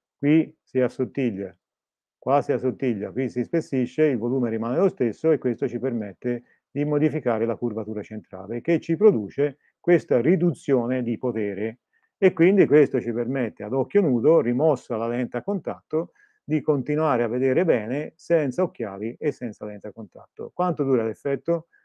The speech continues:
Quando siamo a regime dura tutto il giorno, quindi fino a quando si ritorna a dormire si rimette la lente e il giorno dopo si continua a vedere bene.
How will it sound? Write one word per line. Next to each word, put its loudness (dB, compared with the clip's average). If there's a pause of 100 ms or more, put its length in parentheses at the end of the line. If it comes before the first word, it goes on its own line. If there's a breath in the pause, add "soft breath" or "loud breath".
(120)
Quando 6
siamo 2
a 6
regime 4
dura 4
tutto -4
il -2
giorno, -2 (480)
quindi 2
fino 0
a -6
quando -2
si -4
ritorna -2
a -2
dormire -2
si -12
rimette -4
la 0
lente 0
e 2
il -2
giorno -4
dopo -4
si -8
continua -8
a -18
vedere -16
bene. -20